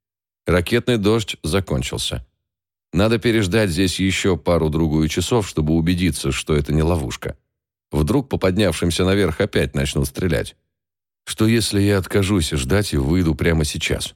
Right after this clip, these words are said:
спрашивает Рене. Подумав, израильтянин отвечает:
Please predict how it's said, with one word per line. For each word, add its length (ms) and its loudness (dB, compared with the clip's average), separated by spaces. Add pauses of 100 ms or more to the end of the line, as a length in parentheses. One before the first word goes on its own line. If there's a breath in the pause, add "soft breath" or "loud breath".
(140)
спрашивает 580 -2
Рене. 340 -4 (800)
Подумав, 520 0 (140)
израильтянин 720 2
отвечает: 560 -4